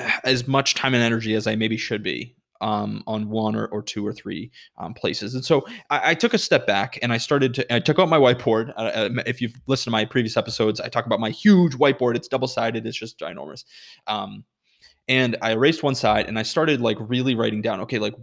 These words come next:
where do I really want to spend my time and energy? Like, where is my focus need to be?" Um, and, and a technique that I've used, um, once I did that, once I kind of mapped out where, um, I need to be spending most of my time and energy,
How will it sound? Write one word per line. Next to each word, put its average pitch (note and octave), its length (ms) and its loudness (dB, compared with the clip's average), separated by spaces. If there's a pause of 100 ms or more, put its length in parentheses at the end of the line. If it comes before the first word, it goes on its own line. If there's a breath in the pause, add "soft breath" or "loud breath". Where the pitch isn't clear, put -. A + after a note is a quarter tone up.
where F#3+ 520 0 (140)
do A#2+ 140 2
I A2 80 4
really A2+ 680 0
want G#2+ 300 -6
to A#2+ 80 -10
spend G2+ 260 -10
my F#2 120 -6
time F#2+ 260 -10
and E2+ 80 -10
energy? C#2 360 -12
Like, - 200 -12
where A#2+ 280 2
is C3 140 0
my A2 120 -2
focus - 680 -4
need A2+ 200 -4
to - 80 -20
be?" D#2 240 -2 (280 loud breath)
Um, A2+ 240 4
and, A#2+ 240 2
and B2 140 2
a A#2 60 2
technique D3 460 -2
that A2+ 120 4
I've A2+ 160 2
used, A2+ 340 -2
um, G#2+ 380 -2
once B2 180 2
I G#2+ 80 2
did F3+ 220 4
that, G#2 140 0
once A2+ 180 0
I A2 60 0
kind G#2+ 160 0
of G#2 100 -12
mapped G#2+ 260 0
out G#2 200 2
where, G#2+ 440 2
um, G2+ 220 -2
I G#2 100 0
need A2 200 -4
to G2 40 -8
be A2 220 -4
spending G#2+ 340 -2
most A2 220 -2
of G#2+ 60 -10
my G#2 100 0
time G#2+ 240 -2
and B2+ 80 2
energy, D3+ 380 2